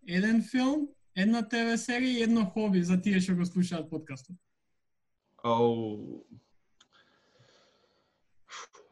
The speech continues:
Speaker 2: А, сега ќе испадне се дека ме давам, а,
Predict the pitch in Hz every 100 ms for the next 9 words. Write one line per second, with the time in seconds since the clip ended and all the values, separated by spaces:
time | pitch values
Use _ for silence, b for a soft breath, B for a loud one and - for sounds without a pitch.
0 | - 156 160 180 202 196 208 208 214 208
1 | 220 208 190 196 175 175 185 196 190 151
2 | 160